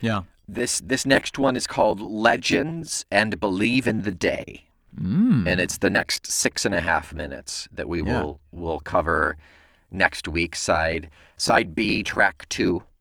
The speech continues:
Speaker 1: In the meantime, you, dear listener, can pull on your jock strap and slouch to attention to report to the five-star general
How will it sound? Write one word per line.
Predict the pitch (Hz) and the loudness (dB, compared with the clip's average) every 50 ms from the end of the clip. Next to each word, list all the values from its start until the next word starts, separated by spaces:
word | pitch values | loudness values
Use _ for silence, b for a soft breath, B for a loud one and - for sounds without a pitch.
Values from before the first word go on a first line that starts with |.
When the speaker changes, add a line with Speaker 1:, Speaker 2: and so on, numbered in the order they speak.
| _ _ _ _ _ _ _ _ _ _ _ - | _ _ _ _ _ _ _ _ _ _ _ 4
Speaker 1:
In | 185 190 170 | 6 6 6
the | 147 | 6
meantime, | 143 165 214 262 254 - - 113 95 92 95 110 143 185 202 - - _ _ _ _ _ _ _ _ - | 4 4 4 4 4 4 2 0 0 0 -2 -4 -4 -6 -8 -12 -16 _ _ _ _ _ _ _ _ -6
you, | 113 120 165 240 240 139 104 101 101 123 165 180 - _ _ - _ - | -2 2 4 4 4 4 4 2 0 -2 -4 -6 -10 _ _ -20 _ -10
dear | - 98 117 117 | -4 0 0 0
listener, | 101 98 95 - - 98 95 104 147 190 - - _ _ _ _ _ - _ - | 0 0 -2 -4 -4 -4 -2 -2 -4 -4 -8 -12 _ _ _ _ _ -20 _ -8
can | - 135 139 135 123 117 117 | -2 0 2 4 4 2 2
pull | - - 180 175 | 0 0 2 2
on | 156 147 139 131 | 4 4 4 2
your | 131 151 180 165 | 2 2 0 0
jock | 120 117 101 92 95 - - | 0 0 0 -2 -2 -4 -8
strap | - - 113 95 101 135 - - - _ _ _ _ _ - | -8 -4 -4 -2 -4 -4 -6 -10 -20 _ _ _ _ _ -2
and | 127 131 131 131 135 131 - | 0 2 2 2 2 0 -2
slouch | - - 175 190 220 240 - - | -2 0 2 2 2 2 0 -2
to | - 208 202 | -2 0 0
attention | - - 165 156 151 - 160 151 151 151 - - | 2 2 2 2 2 0 0 0 -2 -2 -6 -6
to | - 139 | -4 -2
report | 123 120 - - 139 139 135 131 - - | -2 -2 -2 0 0 0 0 0 -4 -6
to | - 135 123 | -4 -2 0
the | 107 117 113 113 113 B B B B B B B B - | 2 2 2 2 0 B B B B B B B B 0
five-star | 190 190 220 262 269 220 - - 208 190 190 | 2 4 4 4 2 2 2 2 4 4 4
general | 156 131 147 135 139 139 139 135 139 135 | 4 4 2 4 4 4 2 2 0 -2